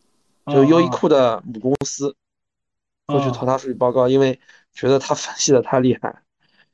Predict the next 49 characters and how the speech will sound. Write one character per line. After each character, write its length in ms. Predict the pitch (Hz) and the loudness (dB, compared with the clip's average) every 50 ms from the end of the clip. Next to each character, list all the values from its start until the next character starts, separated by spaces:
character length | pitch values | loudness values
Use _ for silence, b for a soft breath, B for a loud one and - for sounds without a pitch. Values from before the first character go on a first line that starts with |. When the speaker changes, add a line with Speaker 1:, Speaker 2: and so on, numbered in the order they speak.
| _ _ _ _ _ _ _ _ _ _ | _ _ _ _ _ _ _ _ _ _
Speaker 1:
他 240 | - - 156 156 143 - _ - | -4 -2 -2 -2 -2 -4 _ -2
对， 240 | - 180 156 139 131 - _ _ | 0 2 2 2 0 -6 _ _
就 100 | - 165 | -2 0
是 120 | 151 151 | 0 2
对 120 | 139 156 139 | 2 2 2
轻 220 | - - - 170 | 2 0 0 2
工 140 | 156 165 156 | 2 2 2
行 180 | - 120 113 | 2 0 0
业 80 | 120 123 | 2 2
的 60 | 120 | 2
这 80 | 113 123 | 2 0
个 80 | 117 | -2
数 120 | 113 - 135 | -4 -6 -8
据 100 | 123 120 | -8 -6
分 160 | 113 - 127 | -4 -4 -4
析 100 | 123 - | -4 -4
的 80 | 117 113 | -8 -10
理 120 | - 73 80 | -12 -16 -18
解， 100 | - - _ _ _ _ _ _ _ _ _ _ _ _ _ | -18 -20 _ _ _ _ _ _ _ _ _ _ _ _ _
但 220 | - 160 156 160 | -2 0 2 2
是 320 | 151 - - - 139 135 127 | 2 0 2 2 2 2 2
其 220 | 127 - - - | 0 -4 -6 -4
他 120 | - 139 143 | -2 0 2
就 120 | 135 127 | 2 0
不 120 | 110 110 | 0 -4
行， 240 | 117 - - - - - _ _ _ _ | -8 -8 -8 -10 -14 -20 _ _ _ _
他 140 | - 123 135 | -10 -8 -6
其 160 | 135 - - | -6 -4 -2
他 180 | - 170 143 143 | -2 0 -2 -2
所， 300 | 135 - - 127 120 110 | -4 -4 -2 -2 -2 -2
其 140 | - - | -2 -2
他 120 | - 147 156 | -2 -2 -2
什 140 | 147 - 123 | -2 -2 -2
么 80 | 120 | 0
新 320 | 113 - - - 165 165 175 | 0 0 0 0 0 2 2
的 100 | 160 143 | 2 2
数 180 | - - 143 127 | 0 -2 -4 -2
学 100 | 131 120 | -2 0
类 220 | 127 135 131 113 | 0 0 -2 -2
别， 120 | 107 113 110 | -4 -8 -8
他， 120 | - 120 | -8 -8
他 220 | 113 - - - 147 | -8 -4 -4 -2 0
就 120 | 156 170 | 0 0
是 240 | 156 - 123 117 - - _ _ _ _ _ _ _ _ _ _ _ | 0 0 0 -2 -2 -4 _ _ _ _ _ _ _ _ _ _ _
无 80 | - 139 | 0 0
法 140 | 139 135 120 | 0 2 2
接 160 | - 135 123 | 2 0 0
受 180 | 120 139 131 | 2 2 0
的， 160 | 117 110 - | 0 -2 -6